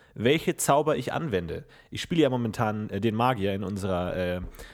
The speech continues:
Borberat-Kampagne und ich führe genau Buch, um zu wissen, welche, welche Zauber sind nützlich, welche sind nicht nützlich, wo denke ich mir immer, „Oh, den werde ich mega oft einsetzen“ und tue es dann doch nicht. Deswegen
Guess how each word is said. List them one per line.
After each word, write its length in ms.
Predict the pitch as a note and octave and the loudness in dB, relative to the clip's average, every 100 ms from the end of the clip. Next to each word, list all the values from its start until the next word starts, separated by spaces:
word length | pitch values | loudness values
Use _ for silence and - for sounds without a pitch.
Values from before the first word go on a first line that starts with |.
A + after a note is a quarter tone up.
| - | 2
Borberat-Kampagne 920 | D#3 C#3+ G2+ - F#2+ E2 D#2 D#2+ A2 - | 4 4 2 0 -6 -4 -4 -2 -4 -2
und 300 | A2+ A2 - | -6 -8 -8
ich 140 | A#2 - | -10 -10
führe 340 | A2+ G3 G3+ | -4 0 2
genau 260 | D#3 D3+ F3+ | 2 2 2
Buch, 240 | E3 G3+ | 0 -2
um 160 | E3 D3+ | -2 -4
zu 140 | D3 | -4
wissen, 240 | D#3+ - C3 | -2 0 0
welche, 420 | E3 E3+ D3+ - | 2 0 -2 0
welche 220 | D#3+ E3 | 0 0
Zauber 320 | - C#3+ C#3 | 2 4 2
sind 240 | C3 C#3 C3 | 0 -2 0
nützlich, 480 | F3+ - D3+ D3+ - - - - | 0 0 -2 -2 -12 -20 -10 2
welche 300 | C3+ B2+ A2+ | 4 4 0
sind 200 | A2+ B2+ | 0 0
nicht 160 | F3 | 0
nützlich, 480 | D#3+ D3 - C3 C3 - - | 0 -2 -2 -2 -4 -18 -6
wo 120 | A#2+ B2 | 0 4
denke 280 | C#3 D3+ | 4 2
ich 100 | C#3+ | -2
mir 140 | C#3+ A#2+ | 0 2
immer, 180 | C3 G2+ | 2 2
„Oh, 140 | C3+ | 2
den 140 | C3+ B2 | 2 0
werde 140 | B2+ | 0
ich 80 | - | 0
mega 220 | C3+ B2+ | 2 4
oft 160 | A2 - | 2 -2
einsetzen“ 400 | B2+ C3 B2 A#2+ | -2 0 -2 -2
und 80 | A2+ | -2
tue 100 | C3 | 0
es 60 | |
dann 160 | A#2 G#2 | 2 4
doch 140 | D#3+ | 2
nicht. 180 | E3 C3+ | 2 -6
Deswegen 380 | G#2 B2+ C#3+ | -4 -2 0